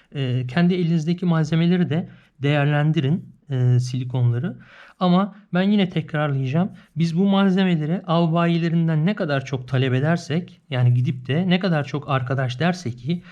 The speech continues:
"Ben kendi skörtümü hazırlayacağım, bana bacak lazım, bana kuyruk lazım." Ki bu av bayilerinde var markalı ama daha çeşitlerini getirmeleri açısından, e, söylüyorum. E, bunları da talep oldukça getireceklerdir. Elimizde çeşit çeşit renkler,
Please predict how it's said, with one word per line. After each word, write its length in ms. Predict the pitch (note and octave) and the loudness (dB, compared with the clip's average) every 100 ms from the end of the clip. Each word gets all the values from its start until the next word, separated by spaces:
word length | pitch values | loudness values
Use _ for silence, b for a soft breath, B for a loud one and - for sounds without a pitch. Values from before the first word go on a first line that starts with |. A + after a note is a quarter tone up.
| B _ | B _
"Ben 260 | D#3 D#3 E3+ | 0 0 -2
kendi 300 | - D3+ D#3 | -2 -2 0
skörtümü 520 | - - C#3+ C3+ E3+ | -4 -4 -4 0 -2
hazırlayacağım, 580 | D3+ A#2+ A2+ A2+ D#3 E3 | -2 -2 -2 0 2 2
bana 300 | C#3 D#3 B2+ | 2 0 0
bacak 380 | C3 C#3+ B2+ A#2 | 0 0 -2 -2
lazım, 440 | G#2+ G#2 E3 G3 B B B | -2 -2 -4 -4 B B B
bana 380 | C#3 C#3 D#3+ E3+ | -2 0 0 -4
kuyruk 420 | - C#3+ D#3+ F3 | -2 0 0 -2
lazım." 400 | B2 A2 - G3 - B - | -2 -2 -2 -6 -8 B -20
Ki 140 | - D#3+ | -6 0
bu 260 | F3 - - - B2+ C3+ - D3+ - | 0 -2 -10 -14 -12 -14 -18 -12 -2
av 220 | D#3 D3 | 0 2
bayilerinde 560 | D#3 D3 C#3 B2+ A#2+ | 0 2 2 2 2
var 280 | B2+ G#3+ A#3 - | 2 0 -2 -4
markalı 500 | C3 C3 - D3 A3+ | -2 -2 -2 -2 2
ama 340 | F3+ F3+ D#3+ | 2 2 0
daha 220 | C#3 G3 | -2 -2
çeşitlerini 680 | - F3+ - - D3+ D3+ F3+ | -2 -2 -4 -4 -2 0 2
getirmeleri 520 | D#3+ - C3 B2 B2 | 0 0 0 2 2
açısından, 640 | A#2+ - - A#2+ A2 G#2+ A2 b b _ | 0 -6 -6 -2 -2 -4 -8 b b _
e, 240 | C3+ B2 | 0 2
söylüyorum. 680 | A#2+ - A2+ A2 A#2 A#3 A#3 B B B | 0 -2 -2 -2 -4 -4 -8 B B B
E, 340 | D3 C#3 C#3 E3 | -4 -2 0 2
bunları 360 | G3+ C#3+ B2 | 2 2 0
da 260 | E3 G3 - _ | 0 -4 -8 _
talep 300 | D3+ E3 E3+ | 0 0 0
oldukça 440 | D#3+ D#3 D#3+ - | -4 -4 -6 -4
getireceklerdir. 960 | E3+ C3+ - C#3 D#3 D#3 E3+ D3+ A#2+ - | -2 -2 -2 -2 -2 -2 0 0 -2 -2
Elimizde 420 | C#3 D3+ D3+ D#3+ | -2 0 0 -2
çeşit 380 | D#3+ C#3+ - F#3 | -4 -6 -6 -6
çeşit 380 | C3 - - B2+ | -6 -6 -6 0
renkler, 520 | D3 D#3 B2 D#3+ F3 | 0 0 -2 -2 -4